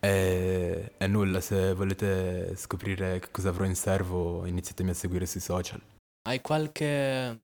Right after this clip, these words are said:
Speaker 2: qualche frase da dire ai tuoi, ai ragazzi che iniziano a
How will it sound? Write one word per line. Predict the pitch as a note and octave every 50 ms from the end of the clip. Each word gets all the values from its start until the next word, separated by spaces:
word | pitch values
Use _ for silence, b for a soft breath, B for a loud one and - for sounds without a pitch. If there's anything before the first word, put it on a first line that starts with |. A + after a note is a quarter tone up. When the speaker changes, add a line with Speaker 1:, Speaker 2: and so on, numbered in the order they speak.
| - -
Speaker 2:
qualche | - - C3 B2+ B2 - D3
frase | - - C3 C3 B2+ C3
da | C3 C3 C3
dire | C3+ C3+ C3 B2+
ai | B2+ B2 -
tuoi, | _ B2+ B2 B2 B2 A#2+ A#2
ai | - - C3 C3 B2+
ragazzi | C3 C3+ C3+ C#3 B2+ A#2+ A2+ - - - - C3+ C3 B2+ G#2+ - _ _ _ _ _ _ _ _ _ _
che | - - B2
iniziano | A#2+ B2 B2 A#2+ - C3 B2+
a | A#2+